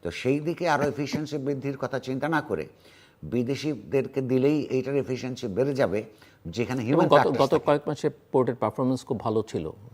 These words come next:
Speaker 1: হ্যাঁ।
Speaker 2: ব্যবসায়ী বলছেন।
Speaker 1: হ্যাঁ, আচ্ছা, প্রশ্নটা হচ্ছে যে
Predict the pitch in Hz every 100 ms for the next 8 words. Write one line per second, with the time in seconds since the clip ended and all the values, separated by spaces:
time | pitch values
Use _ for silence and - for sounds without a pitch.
0 | - 98 113 - 135 92 85 78 - 123
1 | - - 78 - 85 127 185 180 190 190
2 | 185 170 175